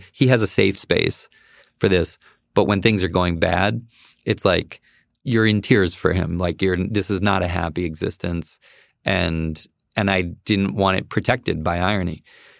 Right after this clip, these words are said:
And I think, um, that was harder in the modern world. I, I just think it, it was harder to play that straight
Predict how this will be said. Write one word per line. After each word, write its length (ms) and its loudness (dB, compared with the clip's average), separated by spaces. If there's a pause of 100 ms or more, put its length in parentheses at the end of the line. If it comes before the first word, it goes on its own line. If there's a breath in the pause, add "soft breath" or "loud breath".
(140 soft breath)
And 180 0
I 100 0
think, 320 0
um, 320 0 (840)
that 440 2 (220)
was 180 0
harder 360 2
in 120 -2
the 40 0
modern 300 -2
world. 300 -2 (240)
I, 260 0
I 100 0
just 180 -4
think 220 -4
it, 160 -2 (200)
it 100 -6
was 100 -6
harder 280 0
to 80 -4
play 240 0
that 280 -2
straight 400 -2